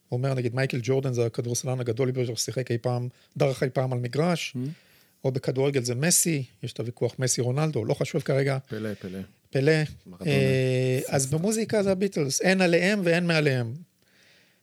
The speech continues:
Speaker 1: לפי פרמטרים של הצלחה, אה, תופעה תרבותית, השפעות, זאת אומרת, בכל פרמטר אפשרי כמעט. אה, כמובן שעניין של טעם זה עניין אישי, יש אנשים שפחות אוהבים את הביטלס, זה בסדר, גם, גם זה בסדר.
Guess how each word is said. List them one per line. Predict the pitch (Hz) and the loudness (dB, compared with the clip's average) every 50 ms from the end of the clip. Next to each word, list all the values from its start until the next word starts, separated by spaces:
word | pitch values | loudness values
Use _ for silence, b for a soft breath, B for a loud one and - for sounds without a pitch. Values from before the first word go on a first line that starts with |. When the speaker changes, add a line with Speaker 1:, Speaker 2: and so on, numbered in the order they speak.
| b b - | b b -4
Speaker 1:
לפי | 139 135 - - - 185 190 190 185 | -4 -4 -4 -2 0 0 2 2 2
פרמטרים | - 170 151 151 151 151 165 160 - - 165 160 160 165 160 | 2 2 2 2 2 2 0 0 0 -2 -2 -2 -2 -2 -4
של | - - - 139 135 131 | -4 -2 0 0 2 2
הצלחה, | 123 - - - 127 120 - - 160 151 147 147 147 143 143 143 147 147 - b b b b b b b b b b b b b b b b _ _ _ | 0 0 0 0 -2 -2 0 -2 0 0 2 2 0 0 0 0 -2 -4 -6 b b b b b b b b b b b b b b b b _ _ _
אה, | 143 131 131 131 131 127 127 123 | -2 0 2 2 2 0 0 -2
תופעה | - 165 139 - - 139 135 131 | -4 -6 -6 -4 -2 -2 -2 -2
תרבותית, | 135 - 135 127 127 123 120 - - 151 135 - | 0 -2 -2 -2 -2 -4 -4 -2 -4 -4 -2 -2
השפעות, | 123 - - - 143 - - 156 151 147 - | -4 -4 -2 -4 -4 -2 0 0 0 0 0
זאת | - | -2
אומרת, | 185 135 - - | -4 -4 -4 -4
בכל | 117 123 - - - 175 165 175 180 - | -6 -8 -8 -4 -2 0 2 2 0 0
פרמטר | - 147 131 131 131 147 - 165 123 | -2 -2 -2 0 -2 -2 -2 -2 -4
אפשרי | 120 - - - 123 131 139 | -2 -4 -4 -2 -2 -2 -2
כמעט. | - - 160 160 175 180 185 - - - b b b b b b b b b b b b b b b b b _ _ _ - | -4 -4 -4 -2 -2 -2 -4 -6 -14 -20 b b b b b b b b b b b b b b b b b _ _ _ -4
אה, | 135 135 135 131 131 131 123 | -2 0 2 2 0 0 0
כמובן | - 147 143 151 147 | 0 0 0 0 0
שעניין | - - 123 135 139 139 | 0 -2 -2 -2 -4 -2
של | - 127 113 | -4 -6 -4
טעם | - 143 139 139 135 131 | -2 0 0 0 0 -2
זה | 120 123 | -2 -2
עניין | 120 127 131 127 123 | -2 -2 -2 -2 -2
אישי, | 123 - - - 151 | -4 -6 -4 -2 -2
יש | 143 131 123 - | -2 -2 -2 -2
אנשים | 143 123 123 - 139 123 | -4 -6 -6 -6 -6 -8
שפחות | - - - - 156 - - | -8 -10 -6 -4 -2 0 0
אוהבים | 156 143 151 139 | 0 0 0 -2
את | - | -4
הביטלס, | 139 131 151 147 - 135 120 | -4 -2 -2 -2 -2 -4 -6
זה | 117 | -6
בסדר, | 117 117 - - 135 123 123 | -6 -6 -4 -4 -2 -4 -4
גם, | 117 123 123 120 | -4 -4 -4 -4
גם | 117 | -4
זה | 117 123 147 | -2 0 0
בסדר. | 147 - - - 160 147 151 151 | 0 0 -2 -2 -2 0 0 -4